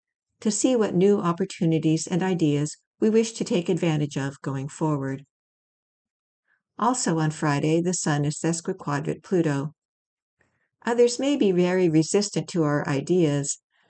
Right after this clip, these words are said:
especially if we are using fear tactics or other manipulations to promote a personal agenda. On Saturday, S-, Saturn stations retrograde.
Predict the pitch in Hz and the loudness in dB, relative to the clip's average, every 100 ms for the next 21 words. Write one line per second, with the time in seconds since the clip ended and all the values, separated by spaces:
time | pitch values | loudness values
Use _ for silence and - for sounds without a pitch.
0 | - 214 - 247 - 190 170 170 165 156 | -6 -4 -2 -2 2 2 2 2 2 4
1 | 160 160 156 156 - 202 196 151 147 156 | 4 4 0 0 2 2 0 -4 -4 -6
2 | 151 - - - 202 208 214 233 202 185 | -8 -12 -18 -6 -2 0 2 4 4 4
3 | 160 175 160 135 - 147 156 - _ - | 2 0 0 0 -2 -6 -6 -10 _ -4
4 | 175 196 170 143 139 165 - 160 - 151 | -2 0 0 0 -2 -4 0 0 -2 -6
5 | 143 147 147 160 156 139 147 _ _ _ | -4 -4 -2 -2 -2 -4 -6 _ _ _
6 | _ _ _ _ _ _ _ _ _ _ | _ _ _ _ _ _ _ _ _ _
7 | _ _ _ _ _ 196 208 - 262 214 | _ _ _ _ _ -2 0 0 2 2
8 | 151 156 185 - - _ - 196 185 156 | 2 2 0 -6 -20 _ -6 -2 0 0
9 | 151 - 151 147 165 156 160 170 165 147 | -2 0 0 0 -2 -2 -2 -2 -4 -4
10 | 143 131 | -4 -4